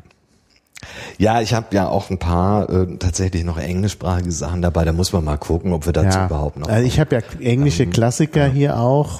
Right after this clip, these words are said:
Speaker 2: äh, die es in guter Übersetzung
Speaker 1: Ja, ja.
Speaker 2: gibt, wo wirklich sehr, sehr
Speaker 1: Ja, ja.
Speaker 2: schöne Übersetzungen da sind, wo man gar keine Sorge hat, weil die halt dann im neunzehnten Jahrhundert auch übersetzt worden sind von Leuten, die sich damit auskennen. Also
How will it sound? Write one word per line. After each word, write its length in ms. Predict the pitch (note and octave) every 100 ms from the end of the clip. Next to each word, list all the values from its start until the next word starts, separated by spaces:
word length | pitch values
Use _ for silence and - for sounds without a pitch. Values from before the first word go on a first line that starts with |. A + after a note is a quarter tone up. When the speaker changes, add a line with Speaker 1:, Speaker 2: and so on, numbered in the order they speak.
| -
Speaker 2:
äh, 200 | B2 A#2+
die 260 | A2+ A#2
es 160 | A#2+ -
in 80 | A#2
guter 320 | A2+ C#3 B2
Übersetzung 400 | A2 A2+ C#3 E2+
Speaker 1:
Ja, 60 | E2
ja. 140 | D2+
Speaker 2:
gibt, 180 | D2+ - -
wo 180 | F2+
wirklich 300 | G#2 A2 G#2
sehr, 240 | - A2 G#2+
sehr 140 | G#2
Speaker 1:
Ja, 60 | D2+
ja. 60 |
Speaker 2:
schöne 220 | A#2+ C3+ G#2
Übersetzungen 640 | F#2 F2 F2+ - F2+ F2+
da 200 | F2 F#2
sind, 180 | F#2 F#2+
wo 80 |
man 200 | F#2+ F#2+
gar 160 | F#2 F#2+
keine 340 | - F#2+ F#2+
Sorge 420 | F2+ G2+ C3 A#2+ F#2+
hat, 160 | F#2
weil 140 | F#2 F#2
die 180 | F#2+
halt 140 | F#2 G2
dann 100 | G2
im 80 | F#2+
neunzehnten 360 | F#2+ G#2 G#2 F#2+
Jahrhundert 360 | F#2+ G#2+ G2+
auch 100 | F#2+
übersetzt 460 | F2+ F2+ G2+ - G#2+
worden 260 | G#2+ G#2
sind 180 | G2+ G2+
von 200 | - F#2+
Leuten, 320 | F2+ G#2 G#2+
die 80 | G2
sich 160 | F#2 F#2
damit 240 | F#2+ G2
auskennen. 600 | F#2+ B2+ - - E2 D#2+
Also 300 | F#2+ G2 F2